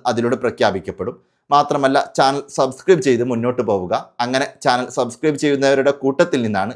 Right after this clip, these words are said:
വിജയെ പ്രഖ്യാപിക്കുന്നത്, അത് പ്രത്യേകം ശ്രദ്ധിക്കണം. മാത്രമല്ല ഇങ്ങനെ സബ്സ്ക്രൈബ് ചെയ്യുമ്പോൾ തന്നെ ആരാണ് വിജയി എന്നുള്ളത് ഞാൻ കമ്മ്യൂണിറ്റി ടാബിലൂടെ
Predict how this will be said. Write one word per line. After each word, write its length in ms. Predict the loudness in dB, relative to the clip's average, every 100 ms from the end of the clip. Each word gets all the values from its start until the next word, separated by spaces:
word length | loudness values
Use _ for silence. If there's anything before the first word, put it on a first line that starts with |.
| -8
വിജയെ 260 | -8 0 0 0
പ്രഖ്യാപിക്കുന്നത്, 640 | 0 0 0 -4 -6 -8 -6
അത് 80 | -8 -6
പ്രത്യേകം 400 | -2 0 0 -2 -4
ശ്രദ്ധിക്കണം. 460 | -6 -8 -6 -8 -12 _ _ _ -2
മാത്രമല്ല 460 | 0 0 0 2 0 0
ഇങ്ങനെ 180 | -6 -2
സബ്സ്ക്രൈബ് 380 | -2 0 0 2
ചെയ്യുമ്പോൾ 280 | 0 0 0 0
തന്നെ 260 | -2 -4 -6 _ _ _
ആരാണ് 340 | 2 4 2 0
വിജയി 200 | 0 2 2
എന്നുള്ളത് 240 | 0 -2 -2
ഞാൻ 100 | -4 0
കമ്മ്യൂണിറ്റി 400 | 0 0 -4 2
ടാബിലൂടെ 320 | 2 2 -2